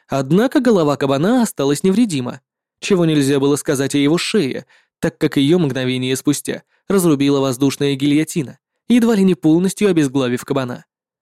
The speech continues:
Амброзия внедрила в его тело семя трупного цветка, усиленное безудержным ростом, а затем переместилась к следующему зверю. Она продолжала использовать комбинацию природной мощи своего деревянного тела и магию ветра,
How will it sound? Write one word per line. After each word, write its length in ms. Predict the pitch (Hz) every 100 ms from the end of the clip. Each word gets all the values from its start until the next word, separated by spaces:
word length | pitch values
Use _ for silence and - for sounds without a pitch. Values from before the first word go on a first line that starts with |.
| _ _ _ _
Амброзия 640 | 127 139 185 269 285 240 190
внедрила 420 | 190 190 240 190
в 40 |
его 220 | 156 151
тело 300 | 147 196 190
семя 320 | 131 - 165 151
трупного 440 | 156 165 165 151
цветка, 500 | - 156 - 175 113 _ _ _
усиленное 640 | 165 147 - 147 139 139 135
безудержным 640 | 139 135 147 139 135 180
ростом, 480 | 196 143 - - - _ _ _ _
а 100 | 143
затем 340 | 131 127 147
переместилась 640 | 160 208 208 - 214 214 -
к 80 |
следующему 580 | - 151 127 131 - 151
зверю. 440 | 160 180 131 - _ _ _ _ _ _ _ _
Она 220 | 165 170 165
продолжала 540 | 170 160 151 165 151
использовать 500 | 143 - 147 143 143
комбинацию 580 | 156 139 143 143 - 147
природной 440 | 143 151 151 143
мощи 320 | 143 147 - 135
своего 340 | - 139 143
деревянного 560 | 143 143 139 139 131 135
тела 340 | - 208 131 _ - - -
и 80 |
магию 420 | 175 226 190 214 214
ветра, 420 | 196 - 131